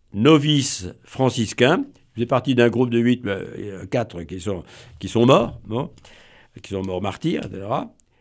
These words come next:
Et puis dix prêtres. Alors, tous les quarante premiers, euh, si vous avez bien fait <laughs> le compte, ça fait, ça vous fait cinquante. Euh,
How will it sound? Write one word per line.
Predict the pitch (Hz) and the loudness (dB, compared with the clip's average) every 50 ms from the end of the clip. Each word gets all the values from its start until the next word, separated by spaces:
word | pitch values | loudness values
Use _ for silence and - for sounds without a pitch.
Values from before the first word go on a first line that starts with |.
| _ _ - | _ _ -8
Et | 98 98 | -6 -2
puis | - 185 220 202 | 0 0 2 2
dix | 160 165 185 170 | 4 4 4 6
prêtres. | - - 139 131 123 113 - - - _ _ _ _ _ _ - - - - _ _ - | 6 8 8 8 8 6 2 -4 -20 _ _ _ _ _ _ -20 -20 -20 -20 _ _ 2
Alors, | - 120 135 127 117 - - _ _ _ - - 143 - | 4 6 6 6 4 2 -4 _ _ _ -14 -14 -10 -6
tous | - 269 262 226 185 - | -2 0 0 0 0 0
les | 131 156 156 | 0 0 0
quarante | 151 - 214 190 180 165 147 139 | 2 2 2 4 4 2 2 0
premiers, | 127 - 131 127 139 170 220 240 254 247 262 - - _ _ _ - | 2 4 4 4 6 6 4 6 4 4 0 -4 -10 _ _ _ -14
euh, | - 117 | -12 -10
si | 110 - | -6 -4
vous | 131 117 120 | -2 0 2
avez | 123 117 | 2 2
bien | 120 127 123 | 2 2 2
fait | - 135 120 110 107 107 104 - | 2 4 4 4 4 2 2 2
<laughs> | - 139 113 101 98 | 0 0 0 0 -2
le | 104 110 104 | -4 -6 -4
compte, | 107 131 117 98 85 | -2 -2 -2 -2 0
ça | - 120 | 0 0
fait, | 110 120 113 | 0 -2 -2
ça | 113 - 113 | -4 -2 -2
vous | 113 110 110 | 0 0 -2
fait | - 104 95 | -2 -2 -4
cinquante. | 87 120 120 120 143 202 - - - - - - - - - - - _ - | -2 -2 -2 -2 -4 -6 -6 -8 -10 -14 -18 -18 -18 -20 -20 -20 -20 _ -4
Euh, | - 107 101 101 104 | 0 0 0 0 -2